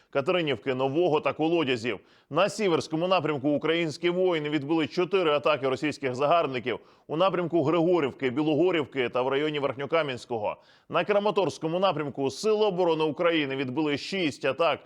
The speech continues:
у районах Васюківки, Часового Яру, Білої Гори та Курдюмівки. На Торецькому напрямку російські окупанти здійснили вісімнадцять безуспішних атак неподалік Озерянівки, Торецька та Леонідівки. На Покровському напрямку Сили оборони України зупинили п'ятдесят вісім атак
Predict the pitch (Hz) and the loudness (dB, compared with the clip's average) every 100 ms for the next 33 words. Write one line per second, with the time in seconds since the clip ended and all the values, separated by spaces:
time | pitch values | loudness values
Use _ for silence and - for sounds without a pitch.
0 | - _ - 139 165 160 139 151 175 170 | -20 _ -2 0 2 0 -2 -2 -4 -2
1 | 175 131 139 - 151 147 151 151 165 160 | -2 -2 -6 -2 -2 -2 -2 -2 2 2
2 | 135 120 151 156 143 147 165 147 127 139 | 2 0 0 0 2 2 0 -2 -4 -4
3 | 139 170 143 113 113 82 _ - _ 135 | -2 0 0 -4 -6 -8 _ -20 _ -2
4 | 139 180 160 - 143 151 170 139 139 135 | 0 2 2 0 -6 0 0 0 -2 0
5 | 131 170 156 170 160 175 175 147 135 131 | 0 -2 -2 -2 0 0 2 0 -2 -6
6 | 127 151 170 160 143 143 170 190 175 131 | -4 -4 -2 -2 0 -2 -2 -4 -2 -4
7 | 101 113 107 135 139 156 117 127 135 175 | -4 -6 -4 -4 -4 -6 -4 -4 0 0
8 | 135 - - - 127 151 160 160 160 139 | -2 -8 -20 -8 -2 2 2 2 0 2
9 | 165 151 131 135 123 135 156 - 139 135 | 2 0 -2 -4 0 2 2 0 -2 0
10 | 131 139 147 151 123 - 92 - _ _ | 2 2 0 -2 -2 -4 -8 -8 _ _
11 | - 147 208 196 190 131 151 160 190 147 | -4 0 0 2 2 2 -4 0 0 0
12 | 143 135 135 127 - 214 220 208 175 180 | -2 -2 -4 -4 -2 0 2 0 2 0
13 | 170 165 175 170 160 139 127 143 151 143 | 0 -2 0 2 2 0 -2 -2 0 0
14 | 117 156 170 165 170 127 143 143 135 131 | 0 -2 -2 0 0 0 -2 -4 -4 -4
15 | 135 160 120 | 0 0 0